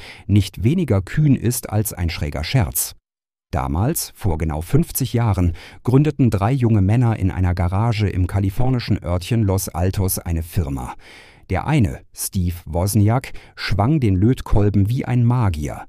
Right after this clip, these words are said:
ein Ingenieur von Gottes Gnaden. Der andere, Steve Jobs, war ein Hohepriester des Designs und der Vermarktung. Sein Genie bestand darin, Bedürfnisse zu wecken, von denen niemand ahnte, dass er sie besaß. Der dritte,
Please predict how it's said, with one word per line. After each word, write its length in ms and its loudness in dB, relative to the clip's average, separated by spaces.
ein 180 -2
Ingenieur 560 0
von 240 -2
Gottes 320 -4
Gnaden. 520 2
Der 140 -2
andere, 340 0
Steve 320 -2
Jobs, 400 0
war 140 0
ein 200 2
Hohepriester 640 2
des 180 -4
Designs 560 0
und 160 -2
der 80 0
Vermarktung. 720 -2
Sein 300 -2
Genie 320 2
bestand 400 0
darin, 320 2
Bedürfnisse 640 0
zu 220 -4
wecken, 320 -2
von 260 0
denen 320 4
niemand 420 0
ahnte, 380 0
dass 180 -4
er 100 -4
sie 140 -8
besaß. 600 -4
Der 100 -2
dritte, 480 -4